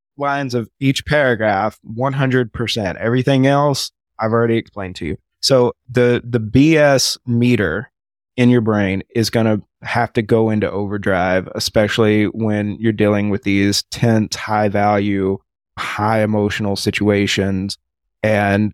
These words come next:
you've just gotta learn to keep your cool. We already tend to take it personally when our clients call us out or when they disagree with us. And this has the potential to fuel that even more. So it's gonna be even more incumbent on you to keep your cool,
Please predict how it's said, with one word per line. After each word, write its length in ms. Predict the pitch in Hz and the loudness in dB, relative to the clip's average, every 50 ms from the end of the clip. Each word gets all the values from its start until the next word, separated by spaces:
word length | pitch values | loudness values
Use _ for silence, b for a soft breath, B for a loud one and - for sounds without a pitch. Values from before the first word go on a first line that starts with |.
| _ _ | _ _
you've 240 | - 113 107 110 104 | -4 0 2 2 2
just 280 | - - 113 107 - - | 2 2 0 0 0 0
gotta 240 | 110 107 107 110 107 | 0 0 0 0 0
learn 320 | 104 104 104 107 107 104 | 0 0 0 0 0 -2
to 80 | 104 - | -2 -4
keep 300 | - - 113 101 - - | -6 -4 -6 -4 -2 -2
your 120 | 104 101 | -2 -2
cool. 260 | - - 113 107 95 | -2 -2 0 0 2
We 140 | 101 107 101 | 2 2 2
already 300 | 90 104 110 117 117 120 | 4 2 2 2 0 -2
tend 180 | - - 120 117 | 0 0 0 2
to 60 | 110 | 2
take 160 | - 120 110 110 | 2 0 0 0
it 80 | 107 - | -2 -2
personally 440 | - 110 107 - - 117 117 120 113 | -2 -2 0 0 0 0 0 0 0
when 160 | 107 104 101 | 0 0 -2
our 120 | 98 95 | -2 -4
clients 360 | - - 104 98 101 101 - | -4 -4 -2 -2 -2 -4 -4
call 240 | - - 113 110 110 | -4 -2 -2 0 0
us 140 | 101 - - | 0 0 0
out 340 | 104 107 107 107 107 107 101 | 0 2 2 2 2 2 0
or 180 | 85 87 - - b b b b | 0 -4 -4 -8 b b b b
when 140 | 120 113 104 | 0 0 2
they 120 | 104 104 | 2 2
disagree 500 | 104 117 110 - 107 104 - 135 143 139 | 2 0 0 0 -2 0 0 2 2 4
with 220 | 131 135 123 - | 4 2 2 2
us. 420 | 131 120 120 120 120 117 107 - - _ _ _ _ _ _ _ _ _ - | 2 2 4 4 4 2 2 0 -4 _ _ _ _ _ _ _ _ _ -2
And 360 | 123 117 113 110 110 110 110 - _ | 0 0 2 2 2 0 -2 -4 _
this 260 | 120 107 - 113 - - | -10 -2 -2 0 2 2
has 180 | 123 117 113 | 2 2 2
the 100 | - 123 | 2 0
potential 540 | - - 120 - - 135 117 - - 123 107 | 0 0 -2 0 2 0 2 2 2 0 -2
to 120 | - - 107 | -2 -2 -4
fuel 300 | - - 113 107 104 101 | -4 -2 0 0 0 0
that 240 | 101 98 95 - - _ - | 0 -2 -4 -4 -6 _ -8
even 380 | 110 101 98 98 - 110 98 | -4 -2 -2 0 2 2 2
more. 320 | 92 92 95 82 78 90 - | 2 2 0 0 -2 -2 -2
So 140 | - 107 | 0 -2
it's 120 | 95 - - | -2 -2 -2
gonna 160 | 113 104 101 | -2 0 0
be 160 | 98 104 101 | 0 0 0
even 220 | 90 98 101 107 107 | 0 -2 -2 0 0
more 160 | 104 104 98 | 0 0 -2
incumbent 400 | 101 - - 110 107 107 104 104 | -2 -2 0 0 2 2 2 2
on 160 | 104 104 104 | 0 0 0
you 160 | 98 101 101 | 0 0 0
to 60 | 104 | -2
keep 280 | - - - 101 98 - | -4 -6 -6 -6 -2 -2
your 120 | 135 131 | -2 -2
cool, 420 | - - - 110 107 104 101 98 | -2 0 0 0 2 2 0 -2